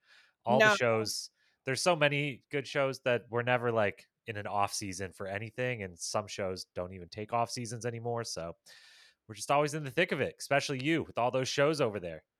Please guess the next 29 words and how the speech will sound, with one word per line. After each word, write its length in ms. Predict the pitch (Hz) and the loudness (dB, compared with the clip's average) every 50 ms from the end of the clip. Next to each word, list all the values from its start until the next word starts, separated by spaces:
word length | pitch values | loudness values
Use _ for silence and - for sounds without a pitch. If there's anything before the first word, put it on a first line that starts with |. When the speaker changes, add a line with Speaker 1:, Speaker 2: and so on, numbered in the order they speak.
| _ _ _ _ - | _ _ _ _ -10
Speaker 2:
Shout 380 | - - - 302 285 269 262 | -4 4 10 10 12 12 12
out 200 | 294 320 311 311 | 12 12 10 8
Tom 240 | - 330 302 294 302 | 6 6 6 6 6
Sandoval 760 | 269 - 302 269 269 285 285 254 247 240 226 220 220 226 226 226 | 6 6 8 8 10 8 8 8 10 10 10 12 12 10 10 10
for 180 | - 240 220 | 10 6 6
giving 300 | 226 220 233 226 247 240 240 | 8 8 6 6 6 4 4
me 120 | 240 240 | 6 6
enough 280 | 233 233 226 220 214 - | 8 8 6 4 4 0
content 800 | - - 226 214 220 233 220 - 226 208 208 202 180 190 - | 2 6 6 6 6 4 4 6 6 8 8 6 4 2 6
for 180 | - 226 220 202 | 8 10 10 10
a 60 | 202 | 8
fucking 380 | 208 - 208 208 - 208 202 202 | 8 6 2 4 4 0 2 4
lifetime. 680 | 196 190 180 180 - - 185 160 151 131 131 160 185 | 4 4 4 2 0 0 2 2 2 2 -2 -4 -6
Shout 340 | - - - 220 196 202 214 | -4 2 4 6 8 10 10
out 160 | 226 220 208 | 8 8 6
Tom. 440 | - 190 165 156 147 143 175 214 214 _ _ _ _ _ _ _ _ _ _ _ _ _ - | 4 0 2 2 0 -2 -4 -6 -10 _ _ _ _ _ _ _ _ _ _ _ _ _ 2
Speaker 1:
Wait, 260 | 156 156 147 - - | 2 2 2 2 0
so 240 | - - 165 156 156 - | 2 2 4 4 4 2
is, 320 | 139 156 160 170 160 139 135 | 2 2 2 2 0 -4 -4
real 200 | 135 156 170 160 | -2 -2 -2 -2
quick, 280 | 165 156 160 156 - | 0 -2 -2 0 0
I 80 | 147 147 | 0 0
know 120 | 143 139 | 2 2
we're 140 | 135 135 139 | 0 0 0
here 100 | 135 139 | 0 0
to 80 | 123 113 | 0 2
talk 160 | 131 131 127 | 2 2 2
about 200 | 117 127 123 - | 2 0 0 0
Survivor, 520 | - 120 120 120 123 110 120 123 117 92 | 0 2 4 4 4 4 2 -2 -4 -4